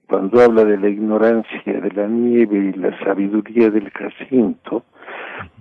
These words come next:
pues, eh, nu-, nunca los vas a poder explicar, eh, del todo, ¿no? Eso es la poesía, a fin de cuentas. La poesía debe guardar un misterio,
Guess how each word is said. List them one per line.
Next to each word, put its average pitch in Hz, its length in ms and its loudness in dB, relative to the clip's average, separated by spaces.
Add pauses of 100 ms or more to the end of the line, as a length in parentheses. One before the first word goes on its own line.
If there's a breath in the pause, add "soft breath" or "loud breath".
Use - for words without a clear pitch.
(160)
pues, 156 200 8 (220)
eh, 120 280 6 (680 soft breath)
nu-, 170 280 2 (120)
nunca 202 380 6
los 170 140 2
vas 151 220 6
a 151 100 0
poder 139 360 2
explicar, 127 640 0
eh, 110 280 2
del 110 220 -2 (100)
todo, 127 440 4
¿no? 170 180 -6
Eso 220 320 -2
es - 120 -8
la 190 100 0
poesía, 160 560 4
a - 80 0
fin 131 220 0
de 120 100 0
cuentas. 110 520 -4 (400 loud breath)
La - 60 -6
poesía - 320 2
debe 156 220 6
guardar 127 500 2
un 120 220 0
misterio, 127 760 0